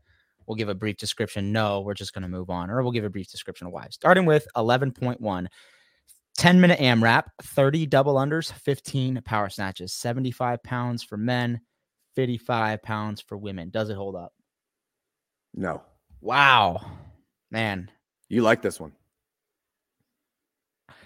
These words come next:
Speaker 1: Yeah, we're not gonna get into it. It's a hard workout. You can make it hurt a lot.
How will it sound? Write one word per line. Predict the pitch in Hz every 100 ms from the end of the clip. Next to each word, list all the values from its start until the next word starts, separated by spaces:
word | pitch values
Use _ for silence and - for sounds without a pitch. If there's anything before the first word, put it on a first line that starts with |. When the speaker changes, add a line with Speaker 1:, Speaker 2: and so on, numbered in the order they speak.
| -
Speaker 1:
Yeah, | 170 175
we're |
not | 165
gonna | 151
get | 139 131
into | 127 120
it. | -
It's | 165
a | 170
hard | 185 190
workout. | 147 156 139
You |
can | 135
make | 135 120
it | 123
hurt | 123 107
a |
lot. | 104 92